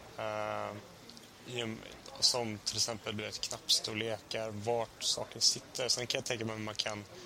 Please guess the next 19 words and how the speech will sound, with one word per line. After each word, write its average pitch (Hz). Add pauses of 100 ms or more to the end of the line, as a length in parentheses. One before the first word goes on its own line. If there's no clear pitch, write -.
(840)
byta 120
ut 117
färger 123
och 117
så -
vidare, 110
liksom, 104
för -
att 107
ge, 107 (560)
man 113
kanske 113
vill 107
framhäva 113
sitt -
brand 110
tydligt 107
eller 107
liksom 107